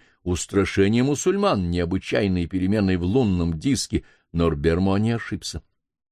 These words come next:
Сначала, то есть в первые два дня, арабы даже торжествовали. Теперь же, хотя и были, видимо, смущены и даже, пожалуй, до известной степени испуганы, но далеко ещё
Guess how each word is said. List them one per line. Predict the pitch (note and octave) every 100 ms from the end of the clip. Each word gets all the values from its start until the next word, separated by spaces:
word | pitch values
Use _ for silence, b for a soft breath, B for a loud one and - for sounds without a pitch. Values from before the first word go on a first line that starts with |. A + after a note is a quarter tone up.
| _ _ _
Сначала, | - C#2 C#2+ - - B2+ G#3 A3 G2+
то | D2 D2
есть | -
в | - _
первые | F2+ C#3 C#3 E2+
два | C2+ C#2+ D2
дня, | C2 F2 A#2+ b b b
арабы | - D2 F#2 G2
даже | F2 F#2+ G#2
торжествовали. | - A2 F#2 F#2+ F#2+ - F2 D#2 C#2 G#2 D#3+ F3+ - _ _ _ _ _ _ _ _
Теперь | - E2+ F2
же, | F#2
хотя | - F2+ F#2
и |
были, | F2 F#2 F2+
видимо, | F2 F2+ F2+
смущены | - F#2 F#2 - F#2 F#2 G#2+
и |
даже, | E2+ E2 E2
пожалуй, | E2 F2+ F2
до | E2 F2
известной | D#2 F2+ G2+ - F2
степени | - G2+ G2+ G2 E2 b b
испуганы, | D2+ C#2 - _ D#3 G3+ G#3 E3 b b b
но | - D#2
далеко | E2 - F#2+
ещё | F#2 - A2+